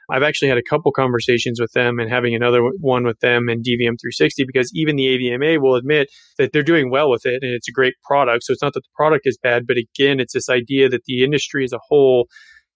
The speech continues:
doesn't realize the importance of cybersecurity and data protection. And s-, as a result, it's been a harder product for them to market, right? Even getting people to sign up for their webinars, to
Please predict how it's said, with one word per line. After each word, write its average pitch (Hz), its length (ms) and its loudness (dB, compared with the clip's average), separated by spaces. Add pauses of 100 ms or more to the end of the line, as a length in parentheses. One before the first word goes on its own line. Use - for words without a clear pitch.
doesn't 131 320 2
realize 120 460 2
the 120 120 -2
importance 120 520 -2
of 113 240 0 (180)
cybersecurity 117 560 -2
and 107 120 -4
data 117 260 2
protection. - 520 -6 (180)
And 135 100 -2
s-, - 140 -12 (120)
as 143 220 -4
a 123 60 2
result, 127 500 2 (320)
it's 127 160 0
been 143 160 0
a 123 140 0 (140)
harder 123 600 2 (360)
product 131 460 0
for 135 80 0
them 117 220 0
to - 100 -12
market, 117 380 -4 (180)
right? 127 240 2 (320)
Even 156 240 0
getting 139 240 0
people 127 400 0
to 123 100 -2
sign 127 280 -2
up 120 180 -2
for 131 80 -6
their 117 160 -2
webinars, 117 600 0 (440)
to 117 100 -6